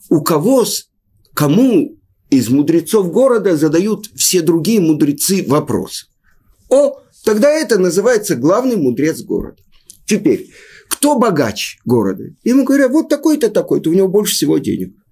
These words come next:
Это богач, да. Кто герой? О, это, э, глава, э, армии, министр военный, или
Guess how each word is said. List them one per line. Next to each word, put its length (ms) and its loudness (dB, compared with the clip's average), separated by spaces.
Это 300 0
богач, 580 -4
да. 240 -4
Кто 540 2
герой? 560 0
О, 360 2
это, 720 -2
э, 1080 -2
глава, 1000 0
э, 720 -4
армии, 480 -4
министр 520 0
военный, 400 -10
или 640 0